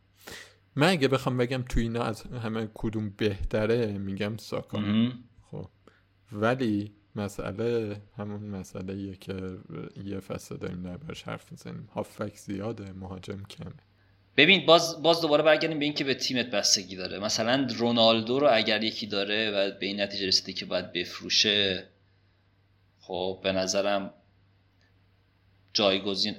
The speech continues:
Speaker 2: از کین به نظرم <laughs> لاکازت بهتره. لاکازت، اه، حالا هفته بعد
Speaker 1: برای این دابل
Speaker 2: برای
Speaker 1: بهتره.
Speaker 2: این دابل بهتره. بعدم با واتفورد، بعد لستر، بعد با ویلاست.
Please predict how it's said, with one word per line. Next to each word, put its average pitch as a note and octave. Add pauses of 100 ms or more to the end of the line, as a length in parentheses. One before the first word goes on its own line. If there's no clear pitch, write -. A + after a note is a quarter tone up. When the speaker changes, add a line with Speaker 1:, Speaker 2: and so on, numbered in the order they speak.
Speaker 2:
از -
کین B2+
به A2+
نظرم G#2
<laughs> -
لاکازت G2+
بهتره. F#2 (760)
لاکازت، F#2+ (1120)
اه، F2+ (140)
حالا G2
هفته G2
بعد F#2+ (220)
Speaker 1:
برای G2+
این G2+
دابل G2+
Speaker 2:
برای G#2
Speaker 1:
بهتره. A#2
Speaker 2:
این A2
دابل G#2+
بهتره. A2+
بعدم A2
با F#2+
واتفورد، A#2
بعد G2
لستر، G#2+
بعد G2+
با F#2+
ویلاست. E2